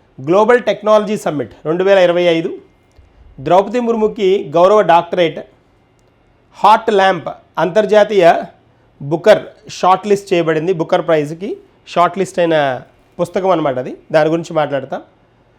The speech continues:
తర్వాత అంతర్జాతీయ మానవ అంతరిక్ష విమాన దినోత్సవం, అంతర్జాతీయ మానవ అంతరిక్ష విమాన దినోత్సవం, దీన్ని మనం ఏప్రిల్ పన్నెండును జరుపుకుంటాం. దాని గురించి ఉన్న అంశాలు చూద్దాం.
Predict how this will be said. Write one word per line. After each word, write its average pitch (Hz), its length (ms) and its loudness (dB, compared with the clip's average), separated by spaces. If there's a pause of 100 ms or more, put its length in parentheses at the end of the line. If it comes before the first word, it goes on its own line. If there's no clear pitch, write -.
(180)
తర్వాత 208 220 2
అంతర్జాతీయ 208 840 2
మానవ 175 680 2 (540)
అంతరిక్ష 180 500 -2 (280)
విమాన 196 440 2
దినోత్సవం, 170 520 -4 (880)
అంతర్జాతీయ 196 800 2
మానవ 185 500 2
అంతరిక్ష 190 580 0
విమాన 175 320 2
దినోత్సవం, 165 520 -4 (1200)
దీన్ని 202 200 2
మనం 190 220 4
ఏప్రిల్ 208 440 2
పన్నెండును 196 340 2
జరుపుకుంటాం. 165 540 -2 (1000)
దాని 180 320 2
గురించి 185 280 -2
ఉన్న 180 80 0
అంశాలు 165 400 0
చూద్దాం. 107 200 -14